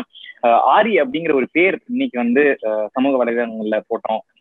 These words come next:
அப்படின்னாலே வந்து trending ஆகக்கூடிய ஒரு விஷயமாக மாறுது. இதை first நீங்க வெளியில வந்தோடனே, இதை கேட்டோடனே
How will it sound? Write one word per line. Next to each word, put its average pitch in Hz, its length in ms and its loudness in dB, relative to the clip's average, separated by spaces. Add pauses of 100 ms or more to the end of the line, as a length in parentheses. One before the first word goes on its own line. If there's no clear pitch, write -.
(120)
அப்படின்னாலே 113 500 0
வந்து 113 320 -2
trending 175 460 -2
ஆகக்கூடிய 120 460 0
ஒரு 110 220 0
விஷயமாக 117 440 -4
மாறுது. 110 440 -4 (340)
இதை 156 200 0
first 170 280 -2
நீங்க 165 240 -2 (420)
வெளியில 190 280 2
வந்தோடனே, 170 540 0
இதை 120 220 -4
கேட்டோடனே 151 420 -2